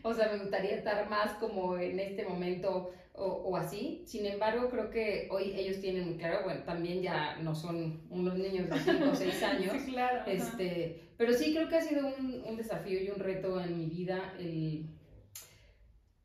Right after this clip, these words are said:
Speaker 1: el hecho de ser mamá y buscar la parte profesional y buscar tus sueños, ¿no?
Speaker 2: Sí,
Speaker 1: O sea,
Speaker 2: claro.
Speaker 1: eh, de hecho, pues, pues, parte de mi historia, para los que no me conozcan, es que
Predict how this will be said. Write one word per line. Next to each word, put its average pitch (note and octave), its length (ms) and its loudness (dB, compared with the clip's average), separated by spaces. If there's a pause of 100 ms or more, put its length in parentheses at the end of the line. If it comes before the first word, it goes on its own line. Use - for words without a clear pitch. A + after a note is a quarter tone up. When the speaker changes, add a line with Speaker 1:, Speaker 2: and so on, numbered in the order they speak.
(160)
Speaker 1:
el G#3 140 2
hecho A3+ 200 2
de G#3+ 120 4
ser G3 180 2
mamá G3 560 0
y F3+ 360 -4
buscar F#3 520 -2 (680)
la G3 220 0
parte F#3+ 300 0
profesional F3+ 680 -2
y F3 80 -2
buscar D#3+ 360 -4
tus E3+ 120 -8
sueños, - 440 -6
¿no? A3 240 -8
Speaker 2:
Sí, - 80 -8
Speaker 1:
O - 40 -2
sea, - 200 -2
Speaker 2:
claro. E3 300 -2
Speaker 1:
eh, E3+ 260 -2
de F#3 60 0
hecho, F#3 180 -2
pues, F3 120 -2 (120)
pues, D#3 100 -10
parte F3 260 -4
de F#3 120 2
mi E3 100 0
historia, F#3+ 520 2
para E3 160 0
los D#3 140 -2
que D#3+ 120 -8
no E3 80 0
me E3+ 100 -4
conozcan, F3 420 -4
es D#3 120 -2
que - 300 -6